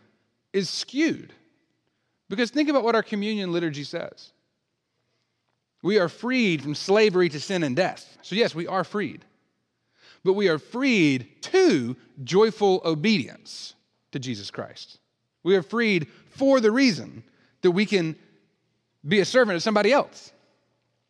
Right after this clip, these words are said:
We are freed from one thing, but we have intentionally binded ourselves, bound ourselves to another thing, to Jesus.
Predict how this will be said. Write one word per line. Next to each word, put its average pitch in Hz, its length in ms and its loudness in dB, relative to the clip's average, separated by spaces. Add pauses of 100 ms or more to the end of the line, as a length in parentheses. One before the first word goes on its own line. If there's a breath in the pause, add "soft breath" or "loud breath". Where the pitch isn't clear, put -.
(220)
We 180 140 0
are 175 80 2
freed 240 320 -2
from 175 160 -2
one 226 180 2
thing, 120 320 -4 (220 loud breath)
but 175 80 2
we 170 300 0
have 170 180 0
intentionally 165 640 -2 (400 soft breath)
binded 196 480 2
ourselves, 120 540 -2
bound 269 280 2
ourselves 165 500 0
to 196 200 -2
another 196 380 0
thing, - 260 -20 (800)
to 151 80 -12
Jesus. - 680 -8